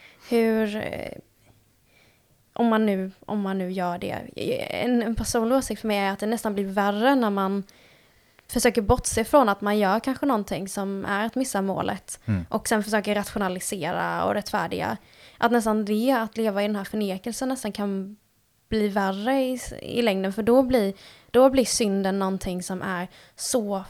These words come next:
Speaker 1: fruktansvärt
Speaker 2: Mm.
Speaker 1: och läskigt så att man kan liksom, "Nej, men det, det har jag inte gjort, det, det gör jag inte."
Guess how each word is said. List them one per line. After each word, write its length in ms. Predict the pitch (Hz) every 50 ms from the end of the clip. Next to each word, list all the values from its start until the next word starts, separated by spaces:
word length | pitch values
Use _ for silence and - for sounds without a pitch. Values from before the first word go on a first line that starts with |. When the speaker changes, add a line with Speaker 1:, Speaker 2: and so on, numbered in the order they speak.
| - -
Speaker 1:
fruktansvärt 1200 | - - 247 247 - - - - 208 185 180 185 190 - 196 185 180 185 190 190 180 - - - -
Speaker 2:
Mm. 140 | - 208 85
Speaker 1:
och 180 | - - - -
läskigt 560 | 226 220 220 208 - - - - 196 190 -
så 60 | 202
att 100 | 202 -
man 300 | 208 202 202 202 196 202
kan 220 | - - 220 208
liksom, 220 | 202 202 - 208 190
"Nej, 100 | 180 196
men 160 | 202 196 185
det, 260 | 208 220 233 247 226 202
det 60 | 240 247
har 120 | 240 233
jag 100 | 208 202
inte 140 | 202 - -
gjort, 180 | 240 196 -
det, 240 | - 240 240 220 214
det 160 | 208 226 226
gör 120 | 214 190 180
jag 100 | - -
inte." 280 | 220 208 - - -